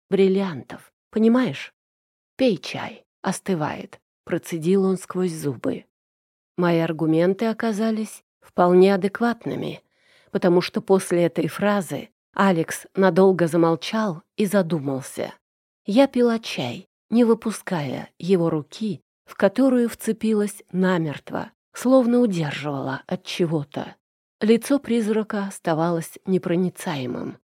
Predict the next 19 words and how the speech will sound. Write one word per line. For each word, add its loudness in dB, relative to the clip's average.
По 4
нему 10
ничего 4
невозможно 2
было 2
прочесть, -8
и 2
это 2
меня 0
слегка -4
нервировало. 0
Я 4
прекрасно -2
понимала, 0
что 2
мое 4
предложение 0
единственно 2
верное, -4